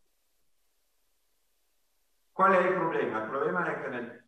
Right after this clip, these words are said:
eh, la dogana, la, la, la, l'amministrazione doganale, eh, non, non può far altro che seguire il codice doganale europeo, il codice doganale comunitario.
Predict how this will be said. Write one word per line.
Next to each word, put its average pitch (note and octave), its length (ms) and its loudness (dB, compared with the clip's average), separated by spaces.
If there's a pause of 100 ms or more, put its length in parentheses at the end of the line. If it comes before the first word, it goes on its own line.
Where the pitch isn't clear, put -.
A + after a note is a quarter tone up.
(120)
eh, A#2 360 -4
la A#2+ 100 0
dogana, - 640 2
la, B2+ 280 -8
la, B2 140 -8
la, G#2+ 220 -10
l'amministrazione A2 1040 -10
doganale, D#3 840 0
eh, A2 680 -4 (300)
non, B2+ 500 -8
non B2 180 -4
può D#3 160 0
far - 140 0
altro F3+ 880 0 (640)
che B2+ 120 -12
seguire E3 1300 -4
il B2 180 -8
codice E3 440 -2
doganale B2 440 -4
europeo, - 720 -6
il - 60 -20
codice C#3 320 -8
doganale A#2+ 440 -6
comunitario. G#2+ 760 -12